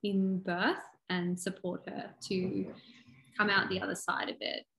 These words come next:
'cause it's just something that happens in most labours. Um, and, you know, usually it would happen at the point of transition, which is really normal, but it can happen earlier, particularly if there's a really long labour.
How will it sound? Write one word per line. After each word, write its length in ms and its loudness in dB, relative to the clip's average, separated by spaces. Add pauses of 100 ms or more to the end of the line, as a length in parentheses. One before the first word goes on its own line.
'cause 360 -2
it's 380 -2
just 260 0
something 460 2
that 120 0
happens 920 -2
in 300 4
most 600 0
labours. 760 -2 (100)
Um, 440 2 (640)
and, 420 0
you 100 0
know, 60 2
usually 500 2
it 80 -2
would 120 -2
happen 300 0
at 120 -2
the 180 -6
point 180 2
of 140 -2
transition, 800 0 (140)
which 220 -2
is 120 -4
really 280 0
normal, 300 0
but 140 -2
it 140 -4
can 220 -2
happen 400 -2
earlier, 560 2
particularly 600 0
if 120 -6
there's 220 -4
a 80 -6
really 260 -2
long 300 -2
labour. 440 -4